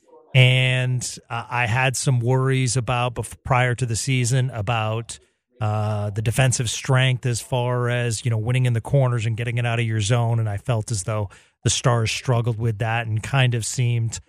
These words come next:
especially on the back end, a little discombobulated. Uh, so a tough game on Saturday nights against Colorado. But we also wanna throw in the positives. So Jason Robertson continues his tear.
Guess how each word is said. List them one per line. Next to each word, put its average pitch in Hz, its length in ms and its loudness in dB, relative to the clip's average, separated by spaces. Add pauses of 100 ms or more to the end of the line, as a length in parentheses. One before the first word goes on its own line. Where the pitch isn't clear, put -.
(240)
especially 131 400 4
on 120 100 2
the 113 60 -2
back 110 320 -6
end, 120 160 -2
a 117 40 -4
little 113 240 -2
discombobulated. 104 1120 -2 (380)
Uh, 95 260 -2
so 107 300 2
a 110 40 -2
tough - 220 4
game 135 220 2
on 127 140 0
Saturday 123 460 -2
nights 120 360 -4
against 117 420 -2
Colorado. 110 600 -2
But 98 240 -8 (340)
we 156 100 10
also 208 260 6
wanna 190 180 2
throw 175 300 2
in 165 140 0
the 165 80 0
positives. 101 720 -2
So 120 380 2
Jason 147 440 2
Robertson 143 540 0
continues 156 760 0
his 135 240 -2
tear. 120 480 0